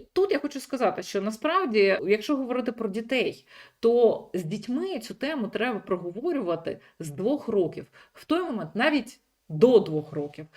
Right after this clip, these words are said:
в той момент, коли дитина починає розпізнавати свої частини тіла, їй треба розповідати про те, що якісь частини тіла є більш приватними, якісь частини тіла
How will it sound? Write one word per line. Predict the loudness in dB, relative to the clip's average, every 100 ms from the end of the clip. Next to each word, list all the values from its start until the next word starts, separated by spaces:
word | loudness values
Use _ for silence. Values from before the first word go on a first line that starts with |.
| -20 -12
в |
той | 0 2
момент, | 2 0 -2 -4 -6
коли | -2 0
дитина | 0 0 -2 -2
починає | -6 -6 -4 -2 -2 -4
розпізнавати | -6 -6 -4 -2 -2 -2 -6
свої | -12 -4 -2 -2
частини | -2 -8 -8 -2 -2 -2
тіла, | -8 -10 -2 0 -2 -4 -14 -12
їй | -6 0 2
треба | 2 -2 -2 -2
розповідати | -4 -6 -2 0 0 -2 -8
про | -8 -8
те, | -2 0 -2 -6 -16
що | -10 -8 -2 4 4 2 -6 -18 -4
якісь | 0 2 0
частини | -2 -10 -6 -6 -6
тіла | -10 -6 -4 -4 -8 _
є | -8 -2 -2
більш | -2 -6 -6
приватними, | -10 -10 -2 -2 -2 -8 -10 -12 -14 -6
якісь | 0 0 0 -2
частини | -6 -4 -4
тіла | -6 -8 -4 -4